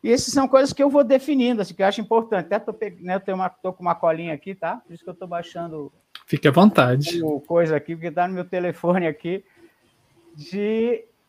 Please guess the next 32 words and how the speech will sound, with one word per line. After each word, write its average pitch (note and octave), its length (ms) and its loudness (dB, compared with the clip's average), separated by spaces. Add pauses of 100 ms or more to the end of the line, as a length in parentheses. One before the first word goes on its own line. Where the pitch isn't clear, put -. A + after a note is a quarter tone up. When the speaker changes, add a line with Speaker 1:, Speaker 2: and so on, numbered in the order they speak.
(1200)
Speaker 1:
de E3 180 4
onde C4 180 6
vai D4+ 160 2
ser, F#3 340 2
né? E3 140 0
A C#4+ 60 -4
partir F3+ 400 -4
desse, B3+ 560 -6 (1300)
desse B3+ 300 4
lugar, E3+ 640 -2 (360)
do, C#3 280 -12
do E3+ 160 -6
coisa, C4 240 6
eu, A3+ 80 8 (180)
eu, A3 240 4
eu G#3 120 4
já A3+ 120 8
vou A3+ 160 6
pros A#3 240 -6
caras A3+ 320 6
mais A3+ 220 2
especificamente. G#3+ 720 -4
Vocês F#3+ 180 -14
têm B3+ 160 -2
alguma G3 260 -4
ideia? D#3+ 520 -4
O - 20 -18
que B3 180 -10
que A#3 220 -4
é G#3+ 80 -2
o G3 60 -8
show? A2 480 -12